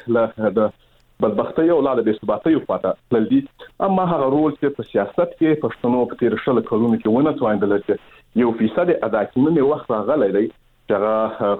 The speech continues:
خورا ډېر خلکو ته دا زمینه مساعده هم ده په غربي هیوادونو کې چې میشت افغانان دي، پښت-، پښتانه دي،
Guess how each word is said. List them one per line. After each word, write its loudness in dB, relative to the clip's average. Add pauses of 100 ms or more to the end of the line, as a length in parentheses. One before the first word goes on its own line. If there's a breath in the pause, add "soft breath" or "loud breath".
خورا 0
ډېر 0
خلکو 0
ته -2
دا 0
زمینه -2
مساعده -2
هم -2
ده 0
په -6
غربي -2
هیوادونو -2
کې -14
چې -2 (480 loud breath)
میشت 0
افغانان 0
دي، 2 (160)
پښت-، -6
پښتانه 0
دي، -2